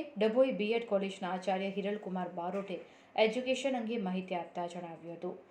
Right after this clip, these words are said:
કે માતા પિતાએ પણ બાળકોની કાળજી લેવી. ઓગણીસો ને ચોરાણુંથી પારિવારિક દિનની ઉજવણી ભારત વર્ષનું ભવિષ્ય છે, ત્યારે ઘરમાં માહોલ સારો રાખીશું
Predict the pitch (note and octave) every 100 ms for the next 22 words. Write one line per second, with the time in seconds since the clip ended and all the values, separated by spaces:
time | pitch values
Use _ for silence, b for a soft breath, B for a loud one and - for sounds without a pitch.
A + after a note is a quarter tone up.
0 | B B - G3+ G3 G3 G3 F#3+ G3 F#3
1 | F3+ F#3 G#3 F#3+ F3+ F3+ F#3 F#3 F3+ F3+
2 | F3 E3+ E3+ E3+ E3+ E3 - B B B
3 | G3+ G3+ G3+ G3 G3+ F#3+ F#3+ G3 F#3 G3+
4 | G3+ G#3+ G#3+ F3+ F#3 F#3 F3+ F3+ F3+ F#3+
5 | F3+ F#3 F#3 F3+ F3+ F3+ F3 F3 F3 F3
6 | F3+ - F#3+ G3 B B B B - -
7 | F#3 F#3+ A#3+ A#3+ G3+ E3+ F3+ D#3+ - -
8 | - F#3 F#3 F#3 G3 G#3 G#3 F#3+ F3+ F3+
9 | F3+ - F#3 F3+ F3 F3 G#3 G#3 B3+